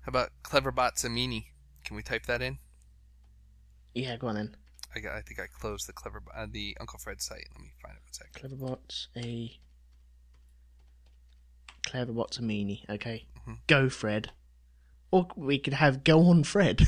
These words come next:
Speaker 2: <laughs> Lord above, clever bots a meanie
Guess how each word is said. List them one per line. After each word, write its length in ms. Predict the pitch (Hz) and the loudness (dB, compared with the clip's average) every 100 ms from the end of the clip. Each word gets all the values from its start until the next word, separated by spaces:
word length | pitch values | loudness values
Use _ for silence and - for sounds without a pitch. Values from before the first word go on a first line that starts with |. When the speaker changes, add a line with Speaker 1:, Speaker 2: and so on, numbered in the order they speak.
| - - - | 6 -2 4
Speaker 2:
<laughs> 1800 | - - - - - - - - _ - - - - - - - _ - | 4 4 0 2 0 0 -4 -12 _ -20 -20 -20 -20 -20 -20 -20 _ 6
Lord 320 | 220 302 285 | 10 12 12
above, 520 | 196 147 131 151 - - - _ | 12 8 8 6 0 -12 -20 _
clever 260 | - 220 196 | 8 10 10
bots 260 | 165 - - | 8 4 6
a 20 | |
meanie 500 | 160 139 123 131 131 | 8 8 6 4 2